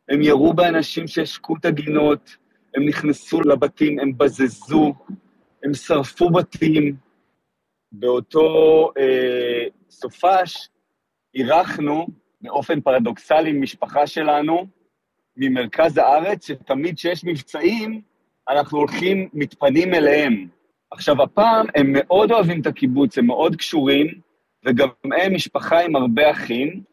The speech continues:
וחלק מהם היו אצלי, זוג עם ארבעה ילדים, ועוד, אה, זוג עם שני ילדים היו אצל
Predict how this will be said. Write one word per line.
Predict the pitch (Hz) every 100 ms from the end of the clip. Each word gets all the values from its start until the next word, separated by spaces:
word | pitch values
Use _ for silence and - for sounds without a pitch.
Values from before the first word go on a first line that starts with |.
| _ _ 110
וחלק | 135 131 135 _ _ _ _ _ - 175 190 170
מהם | 165 151
היו | 135 143 160 151 - 120
אצלי, | - - 117 139 185 262 _ _ _ _
זוג | 101 151 151
עם | 147
ארבעה | 139 120 123 127
ילדים, | 127 107 95 147 233 285 - -
ועוד, | 147 165 220 233 202 -
אה, | 156 147 143
זוג | 120 147 196
עם | 190
שני | 160 185 233
ילדים | 247 208 156 180 196 -
היו | 139 170
אצל | 180 -